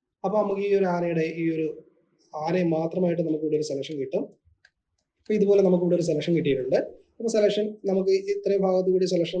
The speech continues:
വേണമെന്നുണ്ടെന്നുണ്ടെങ്കിൽ നമുക്ക് എളുപ്പത്തിന് ലാസോ ടൂൾ എടുക്കാം. ഷോർട്ട് കട്ട് എൽ ആണ് വരുന്നത്. ലാസോ ടൂൾ എടുത്ത് ഷിഫ്റ്റ് പ്രസ് ചെയ്തുകൊണ്ട് ദേ ഇങ്ങനെ ഒന്ന് വരച്ച് ഇത്രയും ഭാഗത്ത് കൂടി ഒന്ന് കൊടുക്കാം. അതുപോലെ തന്നെ ഇത്രയും ഭാഗത്തെ സെലക്ഷൻ നമുക്ക് ആവശ്യമില്ലാത്തത് കൊണ്ട് ആൾട്ട് പ്രസ് ചെയ്തുകൊണ്ട്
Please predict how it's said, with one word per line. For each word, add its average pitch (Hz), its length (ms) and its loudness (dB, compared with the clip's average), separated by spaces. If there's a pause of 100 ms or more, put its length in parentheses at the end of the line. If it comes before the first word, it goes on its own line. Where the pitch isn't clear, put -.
വേണമെന്നുണ്ടെന്നുണ്ടെങ്കിൽ 147 960 -4 (400)
നമുക്ക് 196 240 0
എളുപ്പത്തിന് 165 400 2 (200)
ലാസോ 180 320 2
ടൂൾ 175 180 4
എടുക്കാം. 143 320 -2
ഷോർട്ട് 180 220 2
കട്ട് 190 160 -2 (120)
എൽ 190 80 0 (160)
ആണ് 135 180 -4
വരുന്നത്. 135 340 -2 (680)
ലാസോ 185 260 2
ടൂൾ 156 160 2
എടുത്ത് - 220 -2 (200)
ഷിഫ്റ്റ് 190 340 2
പ്രസ് 151 220 -2
ചെയ്തുകൊണ്ട് 135 360 0 (500)
ദേ 190 60 2 (100)
ഇങ്ങനെ 156 240 4
ഒന്ന് 143 160 -2
വരച്ച് 131 300 -6 (480)
ഇത്രയും 175 240 2
ഭാഗത്ത് 147 240 0
കൂടി 143 140 0
ഒന്ന് 139 140 -2
കൊടുക്കാം. 147 240 -4 (120)
അതുപോലെ 214 320 6
തന്നെ 202 200 4
ഇത്രയും 196 240 2
ഭാഗത്തെ 185 260 2
സെലക്ഷൻ 170 300 0
നമുക്ക് 170 240 -2
ആവശ്യമില്ലാത്തത് 160 680 2
കൊണ്ട് 131 160 -2 (720)
ആൾട്ട് 262 280 4
പ്രസ് - 220 2
ചെയ്തുകൊണ്ട് 139 380 0